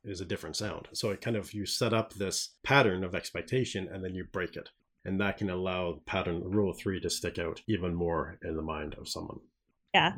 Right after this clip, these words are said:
Speaker 2: I have enjoyed breaking the rule of three, 'cause I originally was trying to write a trilogy, and then characters got in the road and informed me of other lengths of series.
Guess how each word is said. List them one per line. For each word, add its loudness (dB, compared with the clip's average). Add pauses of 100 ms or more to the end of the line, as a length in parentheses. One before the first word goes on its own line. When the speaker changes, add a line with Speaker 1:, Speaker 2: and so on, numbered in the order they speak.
(140)
Speaker 2:
I 8
have 12
enjoyed 12
breaking 6 (100)
the 8
rule 10
of 6
three, 4
'cause 0
I 8
originally 4
was 4
trying 4
to 2
write 4 (140)
a 8
trilogy, 2 (260)
and 6 (480)
then 6
characters 4
got 4
in 0
the 4
road 4
and -4 (280)
informed 6
me 10
of 6
other 8 (240)
lengths 2 (400)
of 6
series. 8